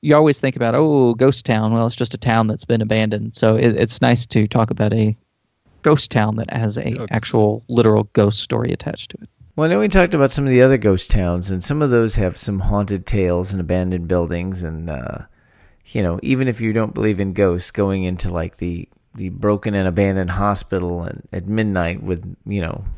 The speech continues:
Speaker 2: <laughs>
Speaker 3: that just,
Speaker 2: Yeah.
Speaker 3: that's just asking for trouble.
Speaker 2: Yeah.
Speaker 1: Yeah.
Speaker 2: So I've, I've been to two of the ghost towns. I've been to Terlingua, and I've been to, uh, Thurber. I've been through Thurber. I've stopped at the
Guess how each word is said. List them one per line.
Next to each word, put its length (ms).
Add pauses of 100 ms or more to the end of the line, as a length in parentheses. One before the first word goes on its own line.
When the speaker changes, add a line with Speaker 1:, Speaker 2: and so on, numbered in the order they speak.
(100)
Speaker 2:
<laughs> 80 (1080)
Speaker 3:
that 180
just, 320
Speaker 2:
Yeah. 180 (520)
Speaker 3:
that's 320
just 340
asking 440
for 120
trouble. 460 (760)
Speaker 2:
Yeah. 260
Speaker 1:
Yeah. 100
Speaker 2:
So 120
I've, 240 (220)
I've 140
been 120
to 80
two 180
of 60
the 80
ghost 280
towns. 240
I've 60
been 140
to 80
Terlingua, 560 (540)
and 260
I've 140
been 280
to, 540
uh, 380
Thurber. 420
I've 60
been 160
through 180
Thurber. 340
I've 100
stopped 300
at 160
the 300